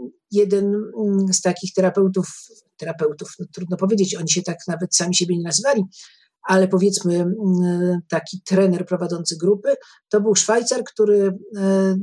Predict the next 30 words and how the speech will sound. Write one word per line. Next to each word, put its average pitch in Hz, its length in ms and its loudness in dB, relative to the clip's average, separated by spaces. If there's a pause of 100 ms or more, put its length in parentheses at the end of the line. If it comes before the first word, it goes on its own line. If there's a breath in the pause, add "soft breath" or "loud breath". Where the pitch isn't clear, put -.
(500)
on, 202 300 4 (120)
jemu 202 260 2
się 190 160 0
bardzo 190 280 2
podobała 175 420 -2
polska 185 280 -2
wódka 220 320 0
i 220 80 2
w 196 40 -2
związku 190 280 0
z - 80 -8
tym, 190 160 2
jak 180 180 -2
rano 185 360 4 (360 soft breath)
grupa 185 240 2
się 190 100 0
zbierała, 175 440 0
to 202 100 0
było 185 140 -2
przy - 160 -4
cztery - 360 0
dni, 214 120 0
to 226 120 0
najpierw 214 340 2
zaczynał 190 360 0
od 185 120 -2
tego, 196 340 2 (160)
że 190 140 0
wypijał 190 460 0
tak 170 160 -8